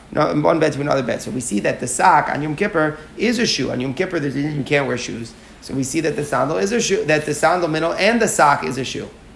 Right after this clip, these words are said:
Says the Gemara, Amar Abaye, Yom Kippur is different. This fake sisi. We're talking about that there were these little rags, these soft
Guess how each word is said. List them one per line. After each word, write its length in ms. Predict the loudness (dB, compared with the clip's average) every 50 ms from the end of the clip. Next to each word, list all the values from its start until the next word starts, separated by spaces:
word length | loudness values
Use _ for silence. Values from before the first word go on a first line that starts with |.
| -20 -20 -20 -20 -20 -20 -20 -20 -20 -20 -20 -20 -20 -20 -20 -20 -12
Says 260 | -4 2 2 2 2
the 40 | 2
Gemara, 280 | 0 0 0 2 2 2
Amar 220 | 0 0 -2 -4
Abaye, 340 | -6 -8 -8 -6 -6 -8 -8 -10 -14 -18 -20 -14 -8
Yom 180 | -6 -4 0 2
Kippur 240 | 2 2 4 2
is 80 | 2 2
different. 320 | 0 -2 -4 -4 -6 -6
This 180 | -4 -4 -4 -2
fake 160 | -2 -4 -4
sisi. 320 | -4 -6 -6 -6 -6 -8 -10
We're 80 | -8
talking 320 | -6 -4 -4 -4 -4 -6 -2
about 440 | 2 4 6 8 6 6 4 0 -6 -14 -16 -14
that 60 | -12 -8
there 100 | -6 -6
were 60 | -4
these 180 | -4 -4 -2
little 240 | -2 0 0 0 0
rags, 460 | 0 2 4 4 4 4 2 0 -2
these 160 | -4 -6 -6 -4
soft 480 | 2 6 8 8 8 6 2 -4 -8